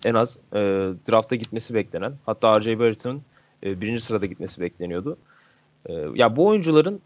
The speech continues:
Zion Williamson'ın yanında oyunlarının biraz daha düştüğünü, hatta Cam Reddish'in bir ara basketbolu unutma seviyelerine, e, geldiği bir dönem vardı.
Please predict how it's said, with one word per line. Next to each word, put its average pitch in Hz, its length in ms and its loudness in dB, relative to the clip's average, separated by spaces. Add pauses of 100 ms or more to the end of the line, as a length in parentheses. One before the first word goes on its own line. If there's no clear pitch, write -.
Zion 131 240 6
Williamson'ın 147 600 0
yanında 135 540 0 (500)
oyunlarının 123 600 2
biraz 127 240 4
daha 139 200 4
düştüğünü, 113 400 -4
hatta 131 280 0
Cam 113 220 0
Reddish'in 135 520 -2
bir 120 100 6
ara 123 140 6
basketbolu 120 500 0
unutma 120 260 -4
seviyelerine, 101 760 -2
e, 95 340 -4
geldiği 95 440 -6
bir 123 160 -2 (920)
dönem 113 320 4
vardı. 95 360 2